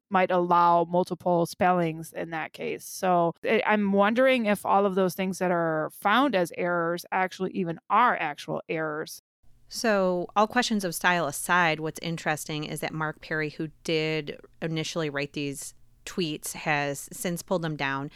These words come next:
Speaker 2: He does actually have a P H D, but what Doctor Corrine Wather posted, um, which is kind of funny, is that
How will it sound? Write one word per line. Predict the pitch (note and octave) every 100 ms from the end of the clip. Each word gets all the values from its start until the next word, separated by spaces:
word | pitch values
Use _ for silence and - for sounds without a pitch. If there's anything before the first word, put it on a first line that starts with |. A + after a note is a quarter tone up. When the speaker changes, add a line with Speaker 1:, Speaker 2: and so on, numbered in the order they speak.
| - -
Speaker 2:
He | D4
does | C4 D#4+ C4 -
actually | D#3+ - E3+ D#3
have | D3+ E3+ E3 D3+ D3 C#3+ -
a |
P | - F3
H | D3 D3 -
D, | G3+ E3+ D3 D3+ - - - -
but | F#3+ D#3+ D#3+ F#3
what | E3+ E3 D#3+ -
Doctor | E3 - F3
Corrine | - - E3 D#3+ D#3 -
Wather | D3+ E3+ D4 - E3+ D3 D3
posted, | - D3 - D3 D3+ F#3+ -
um, | D3+ C#3+ C#3+
which | D3+ -
is | D3
kind | - D3+
of |
funny, | - C#3+ C#3+ D#3
is | D3+ D3+ D3
that | D3 C#3+